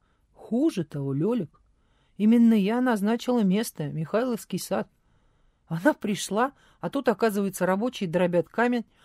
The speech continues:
а руководит ими прораб Федя. Она покупала мороженое, а он в это время считал ворон».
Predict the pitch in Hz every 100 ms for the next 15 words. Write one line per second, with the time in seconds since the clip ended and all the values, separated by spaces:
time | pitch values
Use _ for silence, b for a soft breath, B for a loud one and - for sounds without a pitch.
0 | b 185 196 - 202 208 269 - 185 160
1 | - 165 160 151 - - 254 214 202 _
2 | _ _ _ _ _ _ _ 175 233 294
3 | - 240 285 254 226 254 311 233 190 165
4 | 240 285 214 214 185 240 262 180 151 -
5 | _ _ _ - - 185 262 190 202 220
6 | 151